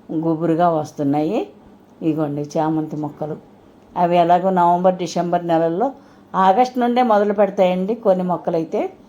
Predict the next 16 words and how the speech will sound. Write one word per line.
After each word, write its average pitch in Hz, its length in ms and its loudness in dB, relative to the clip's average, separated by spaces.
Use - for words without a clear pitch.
మనకి. 185 320 0
మా, 165 160 0
అప్పుడు 190 320 -2
పూలు 180 340 -2
బాగా 160 320 2
పూస్తాయి. 165 680 -4
ఇంకా 151 480 0
బంతి 156 380 -2
మొక్కలు 156 400 0
ఇవన్నీ 156 380 0
కూడా 156 200 -2
వేసుకుంటాం 156 640 -4
కదా 160 260 -2
మనం 190 320 -4
పూల 170 180 2
కోసం. 170 460 0